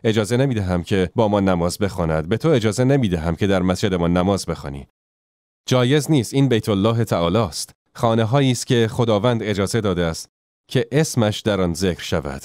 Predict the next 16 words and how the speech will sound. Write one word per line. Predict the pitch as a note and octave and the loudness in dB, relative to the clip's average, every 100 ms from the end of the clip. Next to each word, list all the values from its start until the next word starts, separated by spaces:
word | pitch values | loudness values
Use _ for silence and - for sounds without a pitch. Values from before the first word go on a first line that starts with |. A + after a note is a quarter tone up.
| - | -2
این | C#3 B2+ | 0 2
خانه | G#2 G2+ G2+ A2+ | 0 0 2 0
تو | - B2+ | 0 0
نیست | D3+ A2 - - _ - | 2 0 -6 -14 _ -2
یا | B2+ | 0
اتاق | A2 A#2+ G#2 G2+ | 0 0 -2 -2
خوابت | G2+ D#2 C#2 C#2+ - _ _ | -2 -4 -6 -14 -20 _ _
که | - C3 | -2 0
به | B2 | 0
کسی | D#3+ - D3 | -2 -2 0
بدهی | C#3 D3+ C#3 D3 | 2 2 2 2
یا | B2 | 2
ندهی، | G#2+ G#2+ G2 C3+ | 2 0 0 2
مسجد | D3 B2 E3+ C3 | 2 2 2 0
خداوند | - B2 G2+ C3+ E3+ | 0 0 2 2 2
است. | A2 D#2 - - | 0 -2 -6 -8